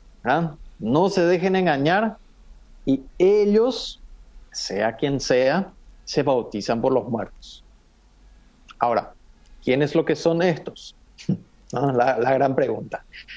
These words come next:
Realmente no, no sabemos. No tenemos idea, eh, de dónde salen estas, estas personas,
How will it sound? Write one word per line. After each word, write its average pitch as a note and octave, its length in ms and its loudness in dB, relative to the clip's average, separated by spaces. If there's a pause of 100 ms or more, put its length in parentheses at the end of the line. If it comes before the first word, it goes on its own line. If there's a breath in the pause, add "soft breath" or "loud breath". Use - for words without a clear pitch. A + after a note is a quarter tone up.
(140 loud breath)
Realmente G3 400 2
no, G#3+ 200 0
no F3 120 4
sabemos. C3 720 -2 (520)
No C#3 180 0
tenemos C#3+ 600 0
idea, C#3+ 540 2 (360)
eh, B2 240 4
de A#2 140 2
dónde C#3+ 280 2
salen C3 380 0
estas, A#2 560 0
estas B2 280 -6
personas, B2+ 640 -2